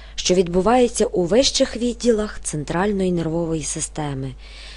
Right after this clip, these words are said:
мають індивідуальний характер та забезпечують перебіг поведінкових реакцій людини. У їх основі лежить здатність кори головного мозку до швидкої зміни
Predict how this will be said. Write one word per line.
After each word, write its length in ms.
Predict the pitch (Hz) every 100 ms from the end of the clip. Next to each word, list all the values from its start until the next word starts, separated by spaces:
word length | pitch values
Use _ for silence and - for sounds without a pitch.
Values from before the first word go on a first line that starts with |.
| -
мають 440 | 175 202 240 196 -
індивідуальний 800 | 214 185 180 170 175 208 254 247
характер 640 | 240 233 196 151 - 143 - - - -
та 100 | -
забезпечують 840 | 165 160 151 - 180 170 - 139 -
перебіг 560 | 143 165 220 202 - - - - -
поведінкових 760 | 190 208 226 220 262 285 269 196
реакцій 480 | 196 196 - 185
людини. 500 | 175 180 160 131 131 131 - - - - 160
У 100 | 180
їх 240 | 185 -
основі 600 | - - 175 202 214 143 - - -
лежить 340 | 180 185 240 190
здатність 540 | 190 233 214 208 -
кори 240 | 196 214
головного 600 | 202 185 180 180 202 175
мозку 500 | 170 185 226 - 156 - - - - -
до 120 | 185
швидкої 680 | - 156 156 - 254 269 247
зміни 540 | 202 220 190 147 139